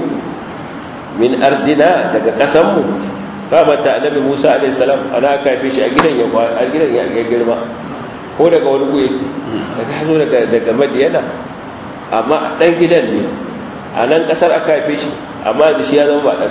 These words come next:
ƙasa ba. In ma ya ce yana mulkin, idan ta hanyar sihirin ake samun mulkin, ya zo da nashi wanda ya fi Fir-, na fi Fir'auna, ba sai Fir'auna ya sauka ba. Me zai kare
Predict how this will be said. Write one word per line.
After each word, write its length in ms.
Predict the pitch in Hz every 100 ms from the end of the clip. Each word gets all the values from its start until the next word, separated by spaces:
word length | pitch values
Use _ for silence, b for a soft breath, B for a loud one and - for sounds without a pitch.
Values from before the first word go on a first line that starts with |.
| -
ƙasa 240 | 98 95
ba. 80 | 90 92 - - - - - - - - - - -
In 160 | 135
ma 80 | 165
ya 240 | 156 156 156
ce 80 | 156
yana 160 | 156 135
mulkin, 400 | 147 156 160 143 - - -
idan 240 | 107 139
ta 80 | 139 156
hanyar 240 | 160 156
sihirin 480 | 135 143 151 170 147 -
ake 240 | 147 143 117
samun 240 | 143 156 139
mulkin, 240 | 156 151 135
ya 60 | 143
zo 140 | 147 156
da 80 | 139
nashi 240 | 151 147
wanda 200 | 143 131
ya 60 | 143
fi 60 | 147
Fir-, 300 | 143 139 -
na 60 | 151
fi 100 | 151 147
Fir'auna, 300 | 139 156 156
ba 100 | 147 156
sai 80 |
Fir'auna 280 | 156 151 160
ya 80 | 151
sauka 260 | 143 123 -
ba. 80 | - - - - - - - -
Me 240 | 143 175 165
zai 100 | 156 156
kare 240 | 151 143